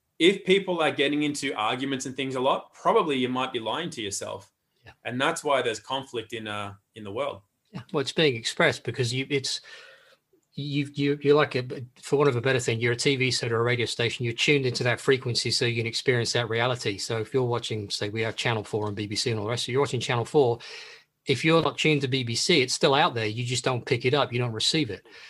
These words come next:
Speaker 2: So if they're
Speaker 1: Yep.
Speaker 2: tuned to that frequency of conflict, and I, I realized that when I, I went out through a really dark period in my life, all the shit I was thinking about that I didn't want to happen was happening because I was in and around that frequency. And once I let go of that, it's like when I started to learn much more about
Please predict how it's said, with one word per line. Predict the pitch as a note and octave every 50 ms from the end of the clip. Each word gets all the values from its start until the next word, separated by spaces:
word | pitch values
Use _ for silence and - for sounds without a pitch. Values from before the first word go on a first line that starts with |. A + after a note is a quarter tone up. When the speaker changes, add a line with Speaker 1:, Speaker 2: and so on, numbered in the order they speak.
| - - _ _
Speaker 2:
So | - - - C3
if | B2+ B2
they're | - D#3+ D#3+
Speaker 1:
Yep. | D#3 C3+
Speaker 2:
tuned | - - F3 E3+ D#3 -
to | - C3
that | C#3 B2 B2
frequency | - - C#3+ C3+ C3 B2+ B2 - B2
of | A2+ -
conflict, | - C#3+ D3+ C#3 - A#2 G#2+ -
and | B2+ C3+
I, | D3+ E3
I | D3+ C#3+ E3
realized | E3 D3 C#3 B2+ A#2 A2+ G#2+ G#2 F2+ G2
that | G#2+ G#2+ A2 A#2
when | A2+ A2+
I, | A#2 A#2+ A#2
I | B2+ A#2
went | A2+ A#2+ A#2+
out | C3 B2
through | - A#2 A2+
a | A2+
really | G#2 A#2 A2 A2
dark | G2+ G2+ B2 B2 A#2 A#2 -
period | - B2+ B2 A2+
in | A#2 A2
my | G#2+
life, | G#2 A2 B2 A#2+ A#2 G#2+ - - - - - - - - _ _ _ _ _
all | - D3 D#3+ F3 F3+
the | D3 C#3+
shit | - - - E3 D#3 D3
I | C3
was | B2 A#2+ A2+ -
thinking | - - D3+ C#3+ C#3 - A2+
about | G#2+ A#2 A#2+ A#2 A#2
that | A#2+ A#2
I | A#2 A2+
didn't | C3 B2 B2+ A#2+
want | A#2 A#2 A#2
to | - A#2 G#2+
happen | G#2 A#2+ A#2 A2+ - A2+ G#2+
was | A2 A2 -
happening | - - D3+ D3 - - A#2 A2 G#2+
because | G2+ G2+ - B2+ A#2 A2
I | A#2
was | A#2 A#2+ A#2+ -
in | - - C#3 C3+
and | B2+ B2+
around | A#2+ A#2 A#2+ A2+ A2 A2
that | A2+ A2+
frequency. | - - C#3 C3+ A#2+ - A#2+ A2+ - - G2+ F#2+ - - - - - - - - _ _ -
And | - A#2 A#2+
once | C#3 C#3+ C3+ B2+ -
I | C3+
let | B2 C3+ C3+ C3+ A#2 A2
go | D3 D3+ D3+
of | C#3+ B2+ A2
that, | G#2+ G#2+
it's | A#2 - -
like | C3 A#2
when | A2 A2+ A#2
I |
started | - - B2+ A#2 A2+ A2
to | - A#2
learn | A#2 A#2 A2+
much | A#2 A2+ A2 - -
more | A#2 A2+ A2+
about | A2 A2+ A#2 A2+ A2 -